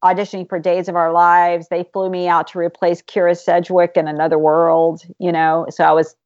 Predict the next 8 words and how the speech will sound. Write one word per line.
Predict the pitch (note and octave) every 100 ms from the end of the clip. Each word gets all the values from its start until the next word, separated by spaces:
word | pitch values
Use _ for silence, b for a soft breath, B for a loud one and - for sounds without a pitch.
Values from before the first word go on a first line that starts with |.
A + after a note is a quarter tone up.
| -
actually | A3 - G#3+
the | F3+
replacement | F3 F3 A3 G#3 - F#3+
of | F#3+ -
her | A3 G#3+
replacement. | F3+ - D3+ C#3+ - C#3 - _ _ _ _ F3+ F#3+
And, | F#3 F3+ F3 E3+ F3
uh, | F3+ E3 D#3+ D3+ D3+